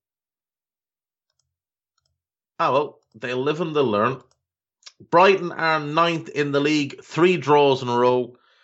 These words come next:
That's eight draws on the season, the most in the Premier League. So very typical of Brighton. Lots of draws, still haven't won a game since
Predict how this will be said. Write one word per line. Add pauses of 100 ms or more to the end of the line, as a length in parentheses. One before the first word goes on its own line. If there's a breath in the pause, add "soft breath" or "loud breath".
(240 soft breath)
That's
eight
draws
on
the
season,
the
most
in
the
Premier
League.
So
very
typical (680 soft breath)
of
Brighton. (320)
Lots
of
draws,
still
haven't
won
a
game (840)
since